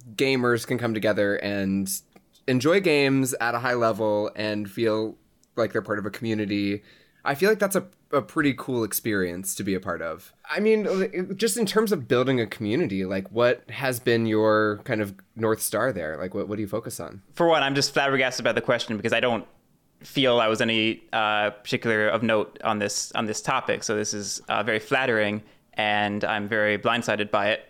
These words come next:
Speaker 2: But, uh, I, I, I mean, I, I,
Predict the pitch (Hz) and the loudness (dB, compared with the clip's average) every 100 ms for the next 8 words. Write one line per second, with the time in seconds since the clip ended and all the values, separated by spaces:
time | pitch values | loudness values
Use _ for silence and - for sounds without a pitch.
0 | - 123 117 107 117 117 117 113 110 - | -2 0 2 2 2 2 2 2 0 -4
1 | - - - - _ _ - 143 156 165 | -20 -20 -20 -20 _ _ -4 0 2 2
2 | 180 220 226 220 214 - 202 196 | 2 2 2 4 4 4 2 0